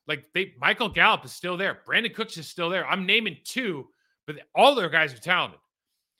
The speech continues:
So Brandon Cooks is one of the best guys you've never heard of. He's been to, like, seven teams. He's good everywhere he goes. In Houston, he's good everywhere he goes. Michael Gallup's been a, he's, he's just a good knock. He's never gotten to great yet. All these guys have speed.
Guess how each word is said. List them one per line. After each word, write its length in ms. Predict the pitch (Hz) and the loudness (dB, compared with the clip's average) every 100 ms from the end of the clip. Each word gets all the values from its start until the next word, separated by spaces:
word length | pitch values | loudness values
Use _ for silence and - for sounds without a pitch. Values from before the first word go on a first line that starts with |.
| _ - | _ -20
So 100 | 143 | -6
Brandon 340 | 220 294 196 | 0 0 -2
Cooks 260 | - 220 190 | -6 -8 -8
is 160 | 143 | -10
one 120 | 170 185 | -10 -8
of 60 | |
the 60 | 151 | -8
best 340 | 113 190 - | -4 -4 -2
guys 260 | 175 170 135 | -2 -2 -4
you've 160 | 139 | -8
never 220 | 147 139 120 | -6 -6 -6
heard 220 | 143 117 | -6 -8
of. 100 | 107 | -10
He's 140 | 160 | -10
been 140 | 170 165 | -8 -6
to, 40 | |
like, 140 | 151 | -6
seven 380 | - 180 190 185 | -6 -2 -2 -4
teams. 360 | - 165 156 143 | -6 -4 -4 -6
He's 160 | 143 | -12
good 180 | 117 175 | -6 -6
everywhere 340 | 165 170 165 151 | -4 -4 -6 -6
he 40 | |
goes. 180 | 147 151 | -8 -8
In 80 | 113 | -10
Houston, 400 | 175 180 139 127 _ _ | -10 -10 -12 -14 _ _
he's 160 | 196 143 | -8 -4
good 260 | 190 180 - | -2 -4 -4
everywhere 360 | 180 208 196 | -4 -2 -4
he 120 | 170 160 | -4 -6
goes. 360 | 117 - - _ _ _ _ _ _ _ _ _ _ _ | -8 -10 -20 _ _ _ _ _ _ _ _ _ _ _
Michael 280 | 175 196 180 | -2 0 0
Gallup's 320 | 180 185 - | 2 0 -2
been 140 | 165 | -8
a, 40 | 139 | -8
he's, 180 | 143 117 | -8 -10
he's 300 | 156 156 - 131 | -14 -14 -20 -10
just 200 | 202 196 | -8 -8
a 60 | 151 | -8
good 240 | 175 180 | -6 -2
knock. 240 | 175 160 | -2 -2
He's 140 | 147 151 | -6 -6
never 160 | 190 | -4
gotten 240 | 175 170 143 | -2 -4 -6
to 100 | 156 | -10
great 320 | 135 151 104 | -2 -2 -2
yet. 220 | 107 90 _ _ _ _ _ _ 170 | -10 -14 _ _ _ _ _ _ 2
All 160 | 226 | 2
these 100 | 214 | 2
guys 220 | 190 185 | 0 -2
have 120 | 151 117 | -4 -14
speed. 440 | - 214 208 | 0 2 2